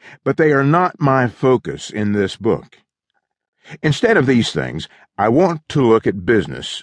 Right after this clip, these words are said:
in itself, not just the ways business can contribute to work the church is already doing. In specific, I want to look at the following aspects of business activity.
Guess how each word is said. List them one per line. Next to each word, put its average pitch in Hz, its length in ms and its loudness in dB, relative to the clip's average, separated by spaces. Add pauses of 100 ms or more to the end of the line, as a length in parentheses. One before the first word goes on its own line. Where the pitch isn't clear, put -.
in 123 160 -2
itself, - 640 -6 (340)
not 107 280 -4
just 143 360 0
the 147 100 2
ways 120 460 2
business 113 480 0
can 107 220 -2
contribute 107 680 -2
to 110 100 0
work 101 400 0 (160)
the 107 100 -4
church 98 420 -2
is 90 160 -2
already 92 420 0
doing. 82 500 -2 (880)
In 143 180 2
specific, 131 840 -2 (580)
I 104 80 -2
want 165 260 0
to 156 80 -2
look 143 220 0
at 120 60 -2
the 107 100 -2
following 107 440 0
aspects 92 720 -4
of 87 220 -4
business 98 460 0
activity. 76 680 -2